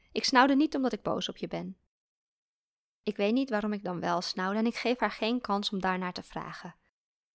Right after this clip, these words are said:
"We gaan T V kijken, chips eten, tanden poetsen en douchen," zeg ik.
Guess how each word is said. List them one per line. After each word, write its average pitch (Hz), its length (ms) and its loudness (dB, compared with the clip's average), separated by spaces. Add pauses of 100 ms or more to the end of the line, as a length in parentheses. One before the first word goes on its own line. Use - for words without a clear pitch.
(160)
"We 226 100 4
gaan 214 380 6
T - 60 0
V 370 320 10
kijken, 349 380 6
chips - 340 2
eten, 254 340 4
tanden 247 280 6
poetsen - 360 2
en 202 140 2
douchen," 170 500 -4
zeg - 320 -6
ik. - 240 -14